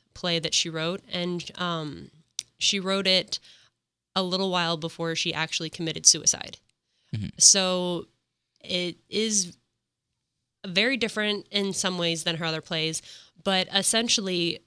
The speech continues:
Speaker 1: uh, Sarah Kane herself, prior to writing this play, was quoted as saying that her plays are like love stories. Um, and I think that even this one is about love, and it is very sad and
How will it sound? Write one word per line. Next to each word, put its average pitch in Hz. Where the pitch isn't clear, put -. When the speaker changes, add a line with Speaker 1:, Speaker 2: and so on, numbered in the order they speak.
Speaker 1:
uh, 165
Sarah 214
Kane 175
herself, 170
prior 180
to 147
writing 147
this -
play, -
was 170
quoted 170
as 165
saying 156
that 160
her 175
plays 160
are 156
like 143
love 170
stories. -
Um, 160
and 180
I 170
think 180
that 160
even 170
this 170
one 160
is 165
about 156
love, 156
and 165
it 208
is 240
very 233
sad 170
and 160